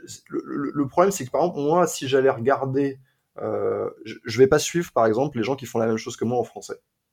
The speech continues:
Je vais pas tellement regarder, euh, à part une ou deux personnes avec qui je vais avoir, euh, voilà, des, des, des amitiés, mais je vais pas aller regarder, euh, je sais pas, je pense à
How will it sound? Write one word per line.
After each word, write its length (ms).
Je 160
vais 80
pas 360
tellement 320
regarder, 680
euh, 600
à 80
part 320
une 120
ou 60
deux 140
personnes 320
avec 180
qui 140
je 120
vais 60
avoir, 380
euh, 80
voilà, 260
des, 160
des, 140
des 240
amitiés, 380
mais 100
je 160
vais 40
pas 140
aller 140
regarder, 560
euh, 100
je 140
sais 100
pas, 140
je 120
pense 280
à 360